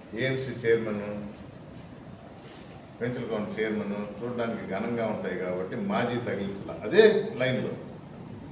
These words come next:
ఇంకో జోక్ ఏంటంటే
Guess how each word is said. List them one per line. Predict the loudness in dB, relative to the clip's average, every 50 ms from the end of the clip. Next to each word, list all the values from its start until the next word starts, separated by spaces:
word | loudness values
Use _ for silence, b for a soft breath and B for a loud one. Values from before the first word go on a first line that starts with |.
| -14 -14 -14 -14 -14 -14 -14 -14 -14 -12 -12 -12 -12 -12 -12 -12 -12 -14 -14 -14 -14 -14 -14 -14 -14 -14 -14 -14 -14 -14 -14 -14 -14 -14 -16 -16 -14 -14 -14 -14 -14 -14 -14 -14 -14 -14 -14 -14 -14 -14 -14 -14 -14 -14 -14 -14 -14 -14 -14 -14 -14 -14 -14 -14 -14 -14 -14 -10 -8
ఇంకో | -8 -2 4 6 6 6 8
జోక్ | 6 6 6 6 4
ఏంటంటే | 4 4 4 2 0 2 2 0 0 0 -2 -6